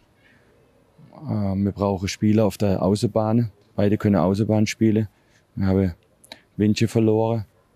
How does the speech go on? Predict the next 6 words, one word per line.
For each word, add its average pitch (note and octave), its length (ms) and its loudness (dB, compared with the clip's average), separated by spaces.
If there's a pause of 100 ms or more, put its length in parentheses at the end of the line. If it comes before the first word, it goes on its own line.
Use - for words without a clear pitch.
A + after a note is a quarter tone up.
(960)
Ähm, G2+ 720 2
eine F#2 140 -2
Außenbahn G2+ 460 -2
ist G2 120 -2
ja G2+ 80 -2
eh G2 320 2